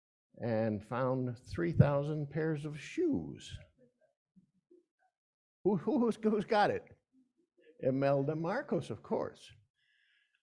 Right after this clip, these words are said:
Again, an example of how having and wanting to have and wanting to have it all and more than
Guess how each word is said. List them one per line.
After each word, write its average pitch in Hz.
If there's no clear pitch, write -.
Again, 208
an 202
example 208
of 170
how 180
having 185
and 156
wanting 220
to 196
have 180
and 160
wanting 196
to 170
have 180
it 185
all 180
and 147
more 196
than 175